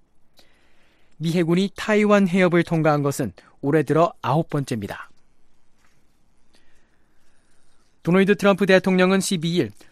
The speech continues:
중국과의 일 단계 무역 합의가 임박했다고 밝혔습니다.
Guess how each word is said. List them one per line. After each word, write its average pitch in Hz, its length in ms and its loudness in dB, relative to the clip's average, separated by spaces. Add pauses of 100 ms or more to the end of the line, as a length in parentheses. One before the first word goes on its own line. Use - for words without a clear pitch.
(160)
중국과의 175 640 2
일 190 180 -4
단계 180 480 0
무역 160 400 0
합의가 156 380 0
임박했다고 160 640 -2
밝혔습니다. 107 640 -8